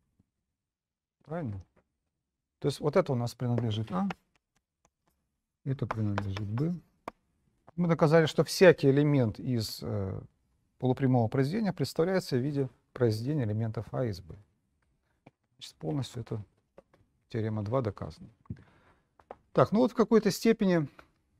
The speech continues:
я объясню, почему вот мы используем вот такой вот значок для обозначения внешнего прямого произведения, ой, извиняюсь, для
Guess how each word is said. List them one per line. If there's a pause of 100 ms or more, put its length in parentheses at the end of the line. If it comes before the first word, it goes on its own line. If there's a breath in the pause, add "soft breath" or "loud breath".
(720)
я
объясню,
почему
вот
мы
используем
вот
такой
вот
значок
для
обозначения (1120)
внешнего
прямого
произведения, (180)
ой,
извиняюсь,
для